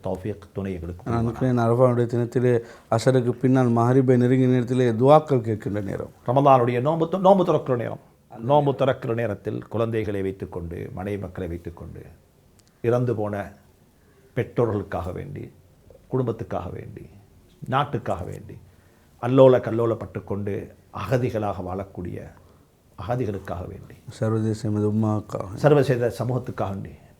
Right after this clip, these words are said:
Speaker 1: மனித நேயம் இந்த உலகத்தில் வாழ வேண்டும் என்பதற்காக வேண்டி, சகோதரத்துவத்தை கட்டியெழுப்ப வேண்டும் என்பதற்காக வேண்டி,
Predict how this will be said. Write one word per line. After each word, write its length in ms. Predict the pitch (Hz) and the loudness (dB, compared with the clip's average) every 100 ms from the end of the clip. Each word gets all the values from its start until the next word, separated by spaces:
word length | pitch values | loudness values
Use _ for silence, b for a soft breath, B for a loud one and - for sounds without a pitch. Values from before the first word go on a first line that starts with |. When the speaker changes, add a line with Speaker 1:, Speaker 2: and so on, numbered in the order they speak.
| - | -8
Speaker 1:
மனித 380 | 110 135 156 147 | 2 6 6 6
நேயம் 240 | 147 147 | 4 4
இந்த 140 | 127 | 2
உலகத்தில் 360 | 127 123 117 120 | 0 0 0 0
வாழ 320 | 107 120 131 | 2 2 2
வேண்டும் 300 | 120 120 120 | -2 -4 -6
என்பதற்காக 480 | 107 104 87 - - | -6 -8 -10 -12 -14
வேண்டி, 260 | - - - - - - | -16 -20 -20 -20 -6 4
சகோதரத்துவத்தை 760 | 120 151 143 139 131 127 120 | 8 8 8 2 -2 -2 -4
கட்டியெழுப்ப 640 | - 104 135 123 120 - 110 | -4 -4 0 0 -2 -4 -4
வேண்டும் 340 | 117 123 120 | -2 -4 -6
என்பதற்காக 480 | 107 104 101 - 87 | -8 -10 -10 -12 -14
வேண்டி, 280 | 95 - - | -14 -18 -20